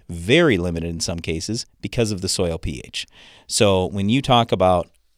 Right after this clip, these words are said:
"I'm gonna build soil test levels," yep, you can put a bunch of manganese out there, and you will have more manganese in the soil, but the question is, is it available or is it not available, and is it gonna show up on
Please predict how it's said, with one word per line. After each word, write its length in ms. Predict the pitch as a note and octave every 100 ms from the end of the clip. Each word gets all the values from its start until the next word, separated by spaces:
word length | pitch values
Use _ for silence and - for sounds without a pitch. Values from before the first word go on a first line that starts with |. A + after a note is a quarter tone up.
| _
"I'm 140 | G#2+ G2+
gonna 140 | F2+
build 640 | D#2+ D#2+ A#2+ D#3+ C#3+ A#2
soil 360 | F#2+ B2 C#3 A#2+
test 300 | G2+ F2 -
levels," 560 | D#3 F3 E2+ D#2+ E2 - - - - - _ _ _ _ _ _ _ _ -
yep, 560 | F2 G2+ G#2 C3 - -
you 140 | B2
can 140 | C3+
put 180 | A#2+ D3
a 40 | A#2+
bunch 220 | B2 -
of 60 |
manganese 460 | G2+ F#3 A2+ G2 F2+
out 240 | F2+ F2
there, 220 | - A2 C3+
and 100 | G#2+
you 100 | G2+
will 140 | C3+ A#2
have 300 | B2 D3+ C#3
more 180 | B2+
manganese 480 | B2 B2 B2 A#2 A2
in 80 | G#2+
the 80 | F2+
soil, 540 | - E3 E2 E2 G2
but 120 | - G2
the 60 |
question 400 | - D3+ C#3+ A#2
is, 220 | A2+ G#2
is 180 | F2+ D#2
it 100 | E2
available 920 | D2+ F2 F#2 D3 E3+ F3+ F3 F3 F3 _ _
or 60 | B2+
is 80 |
it 100 | B2+
not 260 | A#2+ A2+ G2+
available, 600 | F2+ E2 E2 D#2+ E2+ E2 - - _
and 120 | G2
is 100 | G2+
it 60 | F2
gonna 160 | F#2
show 300 | - - E2
up 180 | F2 F#2
on 340 | F2 E2 D2